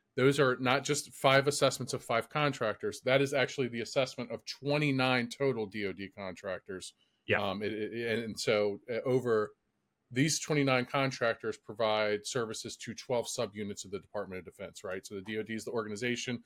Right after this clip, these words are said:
Speaker 1: the sub-O, maybe be Missile Defense Agency, things like that,
Speaker 2: Yeah.
Speaker 1: right?
Speaker 2: Yeah.
Speaker 1: So that's what, in that point. Now, for the D O J investigations, these are where the Department of Justice has been notified of a ci-, civil fraud initiative, uh,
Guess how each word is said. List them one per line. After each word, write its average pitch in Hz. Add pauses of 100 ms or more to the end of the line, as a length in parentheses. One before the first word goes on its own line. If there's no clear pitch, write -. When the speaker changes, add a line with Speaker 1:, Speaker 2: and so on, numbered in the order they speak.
(220)
Speaker 1:
the 110
sub-O, 101
maybe 92
be 87 (100)
Missile 104
Defense -
Agency, 95
things 92
like 87
that, 82
Speaker 2:
Yeah. 107
Speaker 1:
right? 90 (360)
Speaker 2:
Yeah. 196
Speaker 1:
So 131
that's 131
what, 135
in 117
that 113
point. 98 (300)
Now, 135 (640)
for 156
the 139
D 170
O 208
J 151
investigations, 107
these 143
are 156
where 135
the 120
Department 117
of 107
Justice 113
has 104
been 104
notified 110
of 110
a 110
ci-, 113
civil 113
fraud 107
initiative, 107 (180)
uh, 98